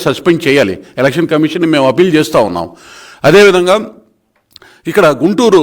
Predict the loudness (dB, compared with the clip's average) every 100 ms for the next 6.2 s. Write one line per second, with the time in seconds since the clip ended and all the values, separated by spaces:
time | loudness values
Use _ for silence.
0 | 2 2 2 2 0 -2 -4 -6 -6 -6
1 | -6 -6 -12 _ _ _ _ _ _ -20
2 | _ _ _ _ -4 0 2 2 2 2
3 | 0 -2 -2 -2 -2 -2 -2 -4 -2 -2
4 | 0 0 0 -2 -4 -6 -6 -8 -8 -6
5 | -2 0 0 -4 -14 _ _ -8 -6 -2
6 | 0